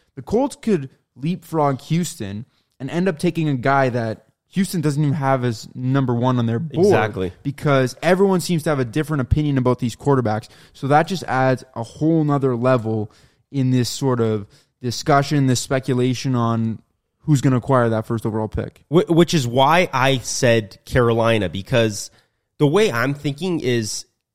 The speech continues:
Speaker 2: Carolina's, there's, there's, like, three teams above Carolina that p-, could potentially
Speaker 1: Yeah,
Speaker 2: take their
Speaker 1: that's true,
Speaker 2: quarterback,
Speaker 1: yeah, because,
Speaker 2: right?
Speaker 1: you know, they got the Raiders there too,
Speaker 2: Right?
Speaker 1: yeah.
Speaker 2: If you look at Houston, like, Houston, let's say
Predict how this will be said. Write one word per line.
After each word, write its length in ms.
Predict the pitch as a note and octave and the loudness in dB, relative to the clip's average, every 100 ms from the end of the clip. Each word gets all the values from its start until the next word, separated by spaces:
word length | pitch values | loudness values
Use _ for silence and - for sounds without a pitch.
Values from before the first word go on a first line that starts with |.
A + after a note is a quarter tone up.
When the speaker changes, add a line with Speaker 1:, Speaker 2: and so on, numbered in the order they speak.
| - | -2
Speaker 2:
Carolina's, 580 | F#3+ G#3+ G#3 F#3 B2+ | 2 2 4 2 0
there's, 340 | - D3 C#3 C#3 - _ _ _ _ _ | 0 2 2 0 -10 _ _ _ _ _
there's, 180 | D#3 D#3+ | -4 0
like, 100 | D#3 | -2
three 300 | - F3 G#3 | -4 -4 -2
teams 320 | G3+ G3+ F3+ C3+ | -2 0 2 2
above 320 | G#2 C3+ C3 | 2 0 0
Carolina 500 | C#3+ B2+ A#2+ A#2+ G2+ | 0 2 4 2 2
that 340 | G2+ - - - | 0 -2 -6 -6
p-, 80 | |
could 320 | C3 - C#3+ - | -6 0 -2 0
potentially 540 | C#3+ - E3+ E3 D3 | -2 0 -4 -2 -2
Speaker 1:
Yeah, 160 | B2+ B2+ | 0 0
Speaker 2:
take 140 | C3+ | 0
their 240 | A2+ C3+ | 2 2
Speaker 1:
that's 120 | C3+ C3+ | 2 2
true, 140 | C3 | 2
Speaker 2:
quarterback, 260 | - - B2+ | 2 2 2
Speaker 1:
yeah, 180 | A#2 G#2 - | 0 -4 -8
because, 200 | B2+ A2+ | -6 0
Speaker 2:
right? 120 | A#2+ | 2
Speaker 1:
you 80 | A#2 | 2
know, 80 | |
they 80 | A2+ | -2
got 140 | A#2 A#2 | -6 -4
the 60 | A#2+ | -2
Raiders 320 | B2 A#2 - | -2 -2 -4
there 100 | A2+ | -6
too, 140 | A2 | 0
Speaker 2:
Right? 240 | A2+ A#2+ A#2 | 2 2 2
Speaker 1:
yeah. 180 | A#2+ - _ _ _ - | -4 -6 _ _ _ -4
Speaker 2:
If 140 | D#3+ | 0
you 60 | A3 | 2
look 180 | B3 G#3 | 2 0
at 60 | |
Houston, 440 | C#3+ G3 F#3+ - A2 | -6 -4 -4 -2 -2
like, 140 | A2+ | 0
Houston, 300 | - A3 A#3 | -2 0 2
let's 160 | F3 - | 0 0
say 300 | F3 D3 | 0 0